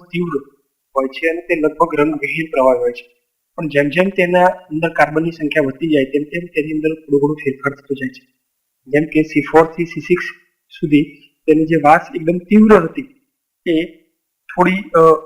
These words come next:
અણગમતી વાસ બનતી જાય છે અને તે રંગવિહીન તેલી પદાર્થ ધીમે ધીમે બનતો જાય છે. ત્યાર પછી થોડા આગળ જઈએ તો સી સેવન થી સી નવ સુધીના જે, અ, કાર્બોક્સિલિક એસિડ છે,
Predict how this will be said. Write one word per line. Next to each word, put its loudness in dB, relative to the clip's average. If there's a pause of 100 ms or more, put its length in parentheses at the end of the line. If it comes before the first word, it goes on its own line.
(120)
અણગમતી 4
વાસ 4
બનતી 2
જાય 4
છે -10 (420)
અને 2
તે -2
રંગવિહીન 0
તેલી 0
પદાર્થ 2
ધીમે -6
ધીમે -2
બનતો -4
જાય 0
છે. -14 (480)
ત્યાર 4
પછી -4
થોડા 4
આગળ 6
જઈએ 0
તો -8
સી -6
સેવન 2
થી -6
સી -8
નવ 4
સુધીના -2
જે, 0
અ, 4 (720)
કાર્બોક્સિલિક 2
એસિડ -2
છે, -8